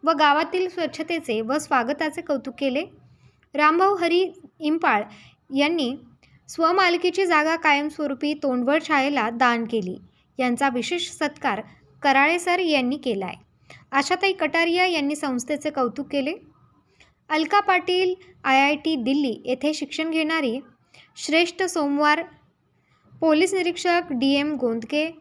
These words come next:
तुकाराम पांडुरंग भोये, पीएसआय केएम दरगुडे, सोमनाथ नाटे, रतन गांगुर्डे, पेठ पोलीस स्टेशन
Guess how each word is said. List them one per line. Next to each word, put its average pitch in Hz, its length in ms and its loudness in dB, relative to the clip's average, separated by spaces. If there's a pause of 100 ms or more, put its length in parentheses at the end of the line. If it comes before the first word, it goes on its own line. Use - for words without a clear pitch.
तुकाराम 262 380 0
पांडुरंग 254 540 -2
भोये, 240 380 0 (580)
पीएसआय 330 540 0
केएम 285 640 0 (100)
दरगुडे, 247 680 -2
सोमनाथ 277 480 0
नाटे, 233 460 -4 (260)
रतन 269 340 0
गांगुर्डे, 262 560 0 (340)
पेठ 330 280 -2
पोलीस 339 360 0
स्टेशन 320 400 -4